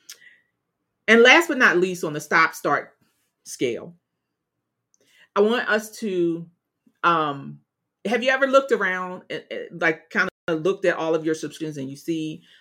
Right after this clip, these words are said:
all of these things? It's like, "When did I subscribe to that? Like, what's that subscription for? Oh my gosh, I haven't used that in forever." Right? So we get the shiny object syndrome. Something new comes across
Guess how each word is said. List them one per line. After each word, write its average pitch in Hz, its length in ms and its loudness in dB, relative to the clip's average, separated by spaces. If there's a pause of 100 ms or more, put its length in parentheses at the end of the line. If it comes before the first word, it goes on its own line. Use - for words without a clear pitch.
(140)
all 190 180 2
of 185 60 0
these 170 200 -8
things? 165 220 -12
It's 156 140 -14
like, 180 140 -10
"When 262 120 -10
did 480 100 -4
I - 80 -8
subscribe - 500 -8
to - 80 -10
that? - 180 -14 (680)
Like, 160 180 -10 (480)
what's 320 280 -4
that 254 180 0
subscription - 500 -10
for? - 320 -16 (280)
Oh 285 100 -6
my 254 100 -4
gosh, 226 280 -6
I - 20 -4
haven't 180 260 -6
used 170 200 -6
that 196 160 0
in 240 60 -6
forever." - 520 -6 (1000)
Right? 170 320 2 (480)
So - 160 2
we 175 80 2
get 240 160 -2
the 254 100 8
shiny 233 360 2
object 180 380 2
syndrome. 160 440 -4
Something 175 340 -4
new 175 140 2
comes 175 260 -4
across 156 500 -4